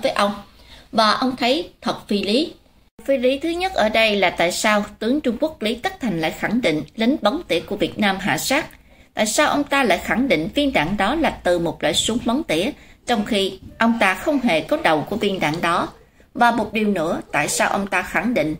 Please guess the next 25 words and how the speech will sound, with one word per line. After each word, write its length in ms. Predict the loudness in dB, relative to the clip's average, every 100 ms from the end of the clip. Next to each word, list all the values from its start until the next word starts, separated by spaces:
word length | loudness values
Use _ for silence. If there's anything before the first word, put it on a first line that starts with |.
| -4
viên 180 | -2 0
đạn 200 | 0 0
đó 200 | -2 -2 -2
được 240 | -4 -2
bắn 240 | -2 -2 -2
ra 140 | -2
từ 180 | -2 -4
mỏm 300 | -4 -2 0
đồi 200 | 0 0
ba 240 | 0 -2
lẻ 140 | 0 -2
một, 300 | 0 -2 -4 -16 -20 _
cách 240 | -6 -6 -4
chỗ 180 | -4
tướng 240 | -4 -6 -6 -4
Tê 120 | -2
Bang 260 | -2 -2
đứng 300 | -4 -4 -2
một 180 | -2 -2
nghìn 260 | -6 -4 -4
năm 140 | -6 -4
trăm 160 | -4 -2
mét? 160 | -2 -4 -16 _ _ _ _ -4
Một 160 | 0
điều 180 | 0 -2